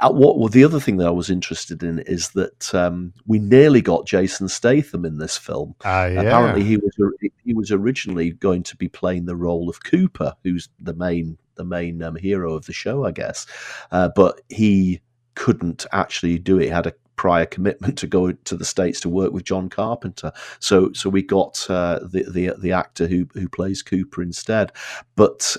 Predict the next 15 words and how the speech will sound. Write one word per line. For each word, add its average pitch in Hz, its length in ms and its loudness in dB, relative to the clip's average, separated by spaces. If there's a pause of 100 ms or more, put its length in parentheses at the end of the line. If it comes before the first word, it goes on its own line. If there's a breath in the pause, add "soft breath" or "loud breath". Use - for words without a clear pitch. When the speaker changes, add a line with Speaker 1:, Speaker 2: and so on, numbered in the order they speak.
Speaker 1:
um, 95 480 2 (100)
again, 110 360 6 (320)
great 120 460 2
acting. - 580 -6
Um, 85 320 -4 (460 loud breath)
I 95 100 4
think 98 420 -2
that 85 200 -2
Sean 87 360 -6
Pertwee 90 520 -4
is 82 120 -6
one 87 160 -6
of 82 100 -8
the, - 120 -10
our 82 340 -4